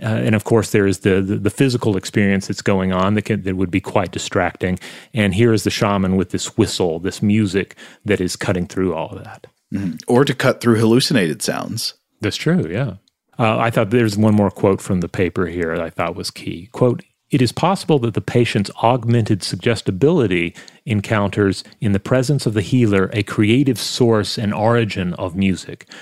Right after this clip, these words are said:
Speaker 1: which alleviates anxiety, tranquilizes, and causes a turning inward by the musical evocation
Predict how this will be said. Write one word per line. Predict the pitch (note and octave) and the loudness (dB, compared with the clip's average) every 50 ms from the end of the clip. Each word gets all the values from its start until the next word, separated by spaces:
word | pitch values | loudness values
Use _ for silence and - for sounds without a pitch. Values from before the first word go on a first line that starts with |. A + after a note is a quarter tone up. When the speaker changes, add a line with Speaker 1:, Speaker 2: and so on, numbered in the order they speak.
| - - _ | -20 -6 _
Speaker 1:
which | A#2+ G#2+ - | -2 0 0
alleviates | A2 F#2+ G2 A2+ B2 C3 A#2+ A#2 A2+ G#2+ G#2 G2+ - - | 0 0 2 2 2 2 2 2 2 2 2 0 0 -2
anxiety, | G2+ F2+ F2+ F2 G2 G2 G#2 G#2 G#2 G#2+ G2 G2+ G2 F2+ - - - - _ | -4 -4 -4 -2 0 0 0 0 0 0 -2 -2 -4 -6 -10 -16 -20 -18 _
tranquilizes, | - - - - C3 A#2+ - C3+ A2+ G#2+ G#2+ G#2 G2+ F#2+ - G#2 F#2+ - - - - - - | -6 -2 0 0 0 0 0 2 2 2 2 2 0 0 -2 -2 -2 -4 -6 -12 -18 -8 -4
and | A2 G2+ G2 | -4 -4 -2
causes | - - A#2 A2+ G#2+ G#2 A2 G#2 F#2 - - - | 0 0 0 0 2 0 0 0 -2 -4 -6 -8
a | - F#2 | -8 -8
turning | - - - - C3 D3 D3 C#3 C3 B2 - - - | -8 -8 -4 0 2 2 2 2 0 -2 -4 -4 -2
inward | D3+ D3 D3+ C#3+ A2+ G2+ G2 F2+ E2 - - - - - _ | 0 2 2 2 2 2 0 0 -2 -6 -12 -20 -20 -10 _
by | - G#2+ G2 | -2 0 0
the | F2 F#2 | 0 0
musical | F#2 G2+ A2+ B2+ A#2 A#2 A2 - A2 G#2 G#2 | 2 2 2 2 2 0 0 0 0 -2 0
evocation | - G2 F2+ G2 F#2+ - - G#2+ G2+ F#2 - - G2+ F2 E2+ | -2 -4 -4 -4 -6 -4 -2 -2 -2 -2 -2 -4 -6 -6 -6